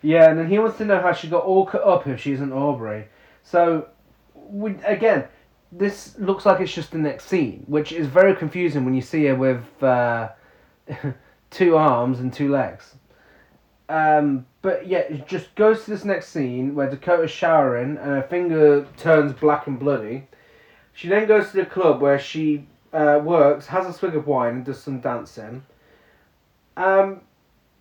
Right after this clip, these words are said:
then there's blood on the pole from the start of the film. She goes back to the dressing room, her finger falls off,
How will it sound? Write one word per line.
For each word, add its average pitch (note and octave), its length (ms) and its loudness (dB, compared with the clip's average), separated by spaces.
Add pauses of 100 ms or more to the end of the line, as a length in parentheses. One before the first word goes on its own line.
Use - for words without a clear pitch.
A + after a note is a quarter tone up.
(280)
then G3+ 240 -2
there's G3 120 -4
blood G3 280 0
on E3+ 120 0
the D3+ 80 -2
pole C3+ 360 0
from C#3+ 180 -6
the C3+ 60 -8
start C#3 340 -2
of - 60 -12
the - 60 -20
film. C3 500 0 (320)
She - 140 -14
goes G3 220 2
back G3 220 2
to F3+ 60 -10
the D#3 80 -8
dressing E3 400 0
room, B2+ 220 -4
her C#3 80 -6
finger G#3+ 380 2
falls B2 380 -4
off, B2 300 -2